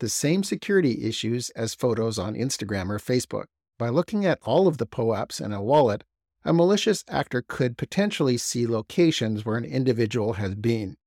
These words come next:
For some people, especially those using a doxed wallet, this could potentially be a problem. As a creator, be sure to make accepting a poap voluntary. It would be best practice to never issue a poap for an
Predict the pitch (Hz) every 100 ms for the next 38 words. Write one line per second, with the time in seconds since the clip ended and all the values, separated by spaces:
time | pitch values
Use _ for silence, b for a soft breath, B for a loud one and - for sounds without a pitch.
0 | _ 165 156 202 202 156 113 101 113 139
1 | - 185 - 170 139 131 120 120 113 104
2 | 104 107 107 - 104 139 143 113 - _
3 | _ - 160 160 - 131 - 113 - 175
4 | - 107 98 104 101 - 135 117 101 -
5 | - _ _ - 156 160 165 - 190 214
6 | 220 139 123 156 156 - 202 202 175 135
7 | 135 - - 117 - 156 156 135 127 -
8 | 110 101 107 - 104 110 104 - 110 131
9 | 127 _ _ _ - 151 151 139 135 127
10 | 117 - 185 - - 156 165 117 107 -
11 | 107 120 143 143 117 107 107 98 - 95
12 | 90 107 _ _ 127 110 110